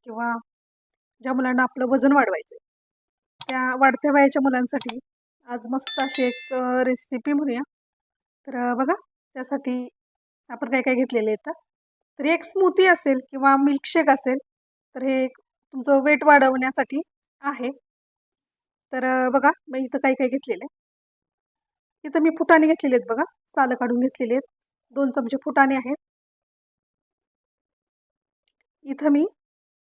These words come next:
दोन, अ, खजूर आहेत, सुकी खजूर आहे, ती घेतलेली आहे, बी काढलेली, धुवून घ्यायची स्वच्छ. इथं मी तीन बदाम घेतलेले आहेत. इथं मी थोडंसं गूळ घेतलेलं आहे बघा,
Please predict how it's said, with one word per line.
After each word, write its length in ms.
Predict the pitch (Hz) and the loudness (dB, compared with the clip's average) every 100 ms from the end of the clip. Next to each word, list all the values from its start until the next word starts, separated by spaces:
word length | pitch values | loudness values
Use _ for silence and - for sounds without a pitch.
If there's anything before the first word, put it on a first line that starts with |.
| _ | _
दोन, 360 | 262 277 277 277 | -2 2 4 6
अ, 240 | 277 277 277 _ _ _ - | 6 4 2 _ _ _ -8
खजूर 220 | 269 302 | 0 4
आहेत, 180 | 285 247 _ _ _ _ _ | 4 2 _ _ _ _ _
सुकी 300 | - 294 294 | -10 -8 -6
खजूर 300 | 311 254 269 | -4 -2 -4
आहे, 180 | 262 277 - _ _ _ _ - | -4 -10 -14 _ _ _ _ -12
ती 80 | |
घेतलेली 400 | 277 277 262 180 | -10 -8 -8 -8
आहे, 120 | 285 _ _ _ _ _ _ _ _ _ _ _ | -10 _ _ _ _ _ _ _ _ _ _ _
बी 140 | 240 262 | -14 -2
काढलेली, 440 | 285 - 427 339 - _ _ | 0 0 -4 -6 -16 _ _
धुवून 180 | 254 285 | 0 2
घ्यायची 280 | 277 285 247 | 2 -2 -4
स्वच्छ. 280 | 262 233 - _ _ _ _ _ _ _ _ _ _ _ - | -6 -6 -10 _ _ _ _ _ _ _ _ _ _ _ -14
इथं 160 | 285 294 | -2 0
मी 100 | 294 | 2
तीन 220 | 311 294 | 2 4
बदाम 260 | 277 262 | 4 4
घेतलेले 400 | 254 - 269 208 | -2 -4 -2 -2
आहेत. 140 | 269 - _ _ _ | -2 -6 _ _ _
इथं 200 | 285 285 311 | -10 -2 0
मी 60 | |
थोडंसं 640 | 320 320 330 320 311 294 427 - _ _ - | 2 4 6 6 6 2 -2 -8 _ _ -10
गूळ 140 | 269 | -6
घेतलेलं 360 | 254 285 247 185 | -6 -2 -4 -4
आहे 60 | |
बघा, 180 | 170 175 | -8 -10